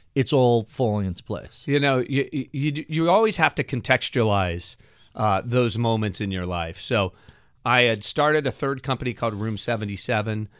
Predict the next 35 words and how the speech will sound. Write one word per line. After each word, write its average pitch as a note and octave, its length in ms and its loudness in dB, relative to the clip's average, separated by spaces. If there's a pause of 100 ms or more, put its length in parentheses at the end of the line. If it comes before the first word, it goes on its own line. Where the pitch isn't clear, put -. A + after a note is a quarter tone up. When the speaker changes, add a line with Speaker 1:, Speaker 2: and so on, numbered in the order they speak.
(320)
Speaker 2:
um, G2+ 420 0
that B2 180 -4
we A#2+ 120 0
had G#2 100 0
ended A2+ 200 2
up A2 100 -2
selling A2 380 -2
to G2+ 60 -6
Google. G#2 500 -4 (500)
Um, G2 440 0 (320)
I B2 140 4
had A#2+ 100 0
just D3+ 260 0
gotten C3 300 0
married A#2 480 0 (400)
in A#2+ 100 -2
the A2 80 -2
fall B2 260 2
of A#2 80 0
two B2+ 160 -4
thousand A#2 340 -2
and A2+ 120 -4
seven. A2 380 -2
I G2+ 80 -2
had G#2+ 120 -2
my G#2 140 -4
first - 340 -6
child A#2+ 440 -2
in G2 120 -6
June A#2+ 220 0
of A#2 100 -8
two - 140 -10
thousand G#2 360 -4
and G2+ 100 -6
eight. F#2+ 240 -8